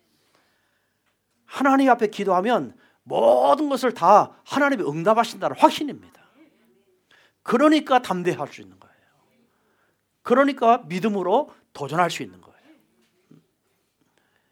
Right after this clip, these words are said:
아, 이 다니엘은요, 어릴 때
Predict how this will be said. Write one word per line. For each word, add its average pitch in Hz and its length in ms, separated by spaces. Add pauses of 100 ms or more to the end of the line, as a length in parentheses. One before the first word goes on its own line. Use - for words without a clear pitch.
(1200)
아, - 360 (2500)
이 202 200
다니엘은요, 147 880 (800)
어릴 247 360
때 139 340